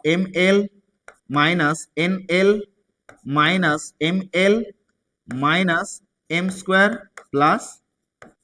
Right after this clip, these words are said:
এম এন। হয়ে গেছে পুরোটা লেখা। এবারে দেখো, এইখানে আছে আমাদের প্লাস এম স্কয়ার, এইখানে আছে মাইনাস এম স্কয়ার আছে, তাহলে এই প্লাস এম স্কয়ার আর এই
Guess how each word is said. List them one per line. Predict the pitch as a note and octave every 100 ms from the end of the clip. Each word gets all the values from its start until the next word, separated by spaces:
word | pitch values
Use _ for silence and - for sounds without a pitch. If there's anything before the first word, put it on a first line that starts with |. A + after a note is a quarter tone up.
| _ -
এম | - G3+ A#2+
এন। | F#2+ - _ _ _ _ _ _ _ _ _ _ _ _ _ _ - _ - -
হয়ে | F3 A3
গেছে | A3
পুরোটা | G#3+ A3 A3+
লেখা। | A3+ A#3 _ _ _ _ _ _ -
এবারে | E3+ F3+
দেখো, | E3 D3 G3 _ _ _ _ _ - A3
এইখানে | B3+ C#4 C4+ B3+
আছে | A#3+ A#3+
আমাদের | A#3 A#3 -
প্লাস | G#3 A3 A3+ - G3
এম | G#3+ A3+
স্কয়ার, | - A3+ C4+ - - _ _ _ _ _ _ _ _ -
এইখানে | A3 A3+ A#3+ A#3+ A3
আছে | A3 G3 F3+
মাইনাস | A#3 C4+ B3+ A3+
এম | G3+ -
স্কয়ার | D#3+ D3 F3
আছে, | C#4 A#3+ D3 _ _ _ _ -
তাহলে | D#3+ F3
এই | F3 E3+
প্লাস | E3+ F3 G3+ A3
এম | A3 A3
স্কয়ার | G#3 A3+ C4 - - _ _ _ -
আর | D3+
এই | F3